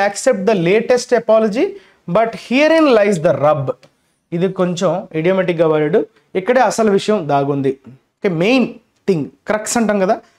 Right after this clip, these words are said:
క్రక్స్, కోర్. Here lies the rub అంటే ఇక్కడే అసలు విషయం దాగుంది అని చెప్పడం.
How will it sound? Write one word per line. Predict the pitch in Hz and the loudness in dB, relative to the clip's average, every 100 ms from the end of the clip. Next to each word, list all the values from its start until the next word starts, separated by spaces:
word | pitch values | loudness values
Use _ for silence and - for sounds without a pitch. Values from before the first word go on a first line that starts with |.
| _ - | _ -6
క్రక్స్, | 226 226 - 262 | -6 -4 -6 -6
కోర్. | - 175 151 - _ _ _ _ _ | 0 0 0 -8 _ _ _ _ _
Here | 254 285 | 0 2
lies | 233 226 | 2 2
the | 170 190 | 0 -2
rub | 123 151 151 131 | 0 -2 -2 -2
అంటే | 160 262 | -2 -2
ఇక్కడే | 262 - 226 | -4 -2 0
అసలు | 214 220 | 0 -2
విషయం | 185 175 214 | -2 -2 -2
దాగుంది | 151 135 139 143 | 0 0 0 -2
అని | 165 | -2
చెప్పడం. | 120 120 | -4 -8